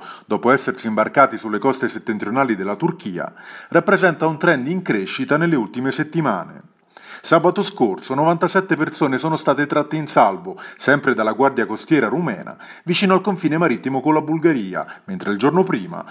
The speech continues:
un peschereccio che trasportava circa centoventi migranti era stato intercettato e respinto verso le acque territoriali turche.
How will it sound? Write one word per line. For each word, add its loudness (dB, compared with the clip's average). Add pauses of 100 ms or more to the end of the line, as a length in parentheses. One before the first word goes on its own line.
(160)
un -4
peschereccio 2
che -2
trasportava 2
circa -2
centoventi -2
migranti -2 (200)
era 4
stato 0
intercettato 2
e -4
respinto -2
verso 2
le 4
acque -2
territoriali 0
turche. -8